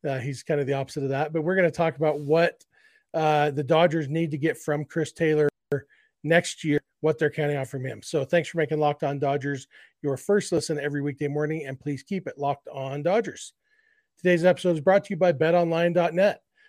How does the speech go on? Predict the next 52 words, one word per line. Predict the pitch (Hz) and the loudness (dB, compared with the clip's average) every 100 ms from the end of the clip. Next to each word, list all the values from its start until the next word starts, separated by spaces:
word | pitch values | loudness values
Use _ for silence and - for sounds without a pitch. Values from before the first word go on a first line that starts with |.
| _ - | _ 2
Bet | 180 | 6
online | 202 196 190 | 6 4 4
dot | 190 | 4
net | 170 156 151 - | 2 0 -2 -2
is | 208 233 143 | 2 2 2
your | 147 | 0
number | 147 180 202 | 0 2 4
one | 202 | 2
source | - 147 - | 0 -6 -8
for | - | -14
sports | - - 185 185 | -12 -4 -4 -2
betting | 202 175 | -2 -2
info, | 156 165 - 175 | -4 -8 -2 -2
stats, | 170 - 139 135 - | -2 -4 -4 -4 -8
news, | 147 165 170 | -4 -4 -4
and | 139 143 143 | -4 -4 -4
analysis. | 131 147 131 - - - _ - - _ - | -4 -4 -4 -8 -14 -14 _ -20 -20 _ -4
Get | 170 | 0
the | 165 | 2
latest | 160 147 - | 2 2 0
odds | 151 180 | 2 2
and | 196 180 | 0 -2
trends | 165 151 143 | -4 -4 -4
for | - | -8
every | 147 170 185 | -6 -2 -4
professional | - - 185 - 208 196 | -6 -2 -2 0 -2 -2
and | 135 | -4
amateur | 135 165 - 202 | -6 -6 -4 -4
league | 151 151 139 | -2 -2 -4
out | 135 143 | -6 -6
there. | 127 90 _ _ _ _ | -8 -14 _ _ _ _
From | 139 117 | -10 -2
pro | 190 202 | 2 2
football | 240 180 196 185 | 2 4 4 4
to | |
college | 156 180 180 135 | 2 2 2 0
bowl | 160 156 | -2 0
season | 180 160 160 | -4 -4 -6
to | 135 | -2
basketball | 147 160 - 175 | 0 0 0 0
and | 160 | 2
World | 165 175 - | 2 2 0
Cup, | 117 117 _ _ _ _ | -10 -10 _ _ _ _
we've | 170 156 | 2 6
got | 196 | 6
it | |
all | 165 160 135 | 6 4 2
at | 117 | 0
bet | 156 | 0
online | 160 151 147 | 0 0 0
dot | 143 135 135 | 0 -2 -2
net. | 139 | -6